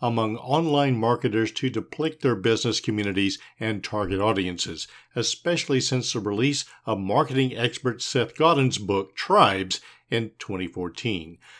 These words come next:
However, I want to explore whether the use of tribe is actually a good idea. First of all, tribe does carry some racial sensitivity. I feel it is critical for any company or social media group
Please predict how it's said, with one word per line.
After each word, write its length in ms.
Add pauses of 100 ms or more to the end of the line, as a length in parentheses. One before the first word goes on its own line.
(180)
However, 680
I 120
want 280
to 80
explore 580
whether 320
the 140
use 300
of 100
tribe 680 (240)
is 340 (140)
actually 600 (120)
a 120
good 420
idea. 600 (180)
First 240
of 80
all, 180
tribe 580
does 300
carry 380
some 480
racial 560
sensitivity. 880 (100)
I 80
feel 420
it 160
is 160
critical 560
for 460
any 260
company 640
or 440 (160)
social 400
media 340
group 380